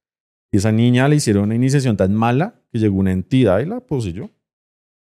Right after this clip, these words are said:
Y primero se mostraba como si fuera Jesús. Entonces ella decía, "Yo soy la esposa de Jesús" y no sé qué.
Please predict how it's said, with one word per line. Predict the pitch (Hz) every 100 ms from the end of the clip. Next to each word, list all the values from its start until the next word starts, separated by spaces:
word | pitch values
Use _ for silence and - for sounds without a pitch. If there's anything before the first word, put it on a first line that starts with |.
| _ _ _
Y | - 123
primero | 120 113 101 98
se | 117
mostraba | 131 127 95 90
como | 107
si | 127
fuera | 113 98
Jesús. | 113 104 110 117 104
Entonces | 90 90
ella | 85
decía, | 92 87
"Yo | 92
soy | 117 135
la | 131 131 120 127
esposa | - - 113 123
de |
Jesús" | 123 95 - 160 151
y |
no | 113 104
sé | 107
qué. | 139